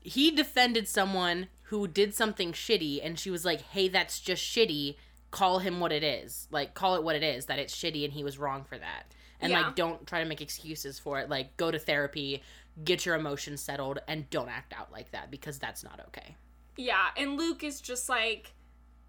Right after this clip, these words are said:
Speaker 2: "You don't understand what it means to actually have problems," which that, like,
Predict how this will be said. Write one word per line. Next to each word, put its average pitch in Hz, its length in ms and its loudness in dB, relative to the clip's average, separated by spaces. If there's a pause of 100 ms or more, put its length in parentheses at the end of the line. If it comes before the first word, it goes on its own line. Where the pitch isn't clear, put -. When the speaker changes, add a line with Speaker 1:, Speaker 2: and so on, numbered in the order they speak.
(480)
Speaker 2:
"You 262 480 -2
don't 247 260 0
understand 233 560 -2
what 226 120 -2
it 202 120 -8
means 208 400 -8
to - 180 -4
actually 220 400 0
have 208 200 -2
problems," 302 680 0
which 240 300 -2
that, 240 180 2 (100)
like, 254 240 -4